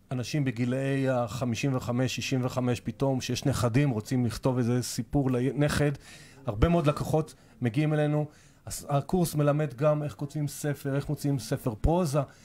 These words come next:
הקורס בעצם הוא מתאים לכל מי שיש לו ס-, כתב יד במגירה. אנחנו, מהקובץ וורד, לא משנה אם הוא בעברית או באנגלית, לא משנה אם אתה מוציא בארץ או בחו"ל,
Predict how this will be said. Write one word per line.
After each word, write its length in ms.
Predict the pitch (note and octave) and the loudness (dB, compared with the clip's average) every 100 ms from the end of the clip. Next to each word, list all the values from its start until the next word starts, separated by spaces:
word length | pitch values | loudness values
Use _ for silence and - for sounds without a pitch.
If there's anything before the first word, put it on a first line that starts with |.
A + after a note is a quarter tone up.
| - - | -20 -10
הקורס 380 | D3+ - A#3+ G#3+ | -2 2 2 4
בעצם 300 | G#3+ G#3 F#3+ | 2 2 0
הוא 120 | D#3+ | 0
מתאים 440 | C#3+ - F3+ G3 | -2 -2 -2 0
לכל 420 | D3 C#3+ - F#3 G3+ | -2 -4 0 2 2
מי 200 | F3 E3+ | 0 0
שיש 440 | - D3+ D#3 - | -2 -2 -2 -4
לו 280 | E3 D#3+ D#3 - _ - | -2 -2 -6 -16 _ -14
ס-, 340 | - - - C#3 - - | -12 -12 -12 -14 -14 -16
כתב 260 | - F#3 E3+ | 2 4 6
יד 260 | D#3 D#3+ C3+ | 4 2 2
במגירה. 560 | A#2+ G#2 G#2+ G2+ D#3+ D3 - - - - - - - - - | 0 -2 -2 0 0 -2 -14 -20 -20 -20 -20 -20 -20 -14 0
אנחנו, 300 | D#3 - E3 | 2 4 2
מהקובץ 600 | F3 G#3 G3 F3 - C#3+ | 4 2 2 0 -2 0
וורד, 320 | D#3+ C#3 G#2+ | 0 0 0
לא 80 | D3+ | -2
משנה 220 | D3+ D3 | 0 0
אם 40 | |
הוא 100 | D3 | 0
בעברית 440 | A#2+ A2+ G#2+ D3 D3+ | 0 -2 0 -2 -2
או 60 | |
באנגלית, 680 | A2 G#2+ G2+ G#2+ E3 F3 - - - - - - - | -2 -2 -2 0 0 -2 -6 -20 -20 -20 -20 -18 -4
לא 120 | C3 | -2
משנה 240 | C#3+ C3+ | 0 0
אם 100 | C3 | -2
אתה 140 | B2 A#2+ | 0 -2
מוציא 360 | A#2 A2+ C#3 | -2 -2 0
בארץ 420 | A2+ A#2+ B2 A#2 G#2+ | 2 0 0 -4 -6
או 40 | |
בחו"ל, 360 | G2 - D#3 | -6 0 0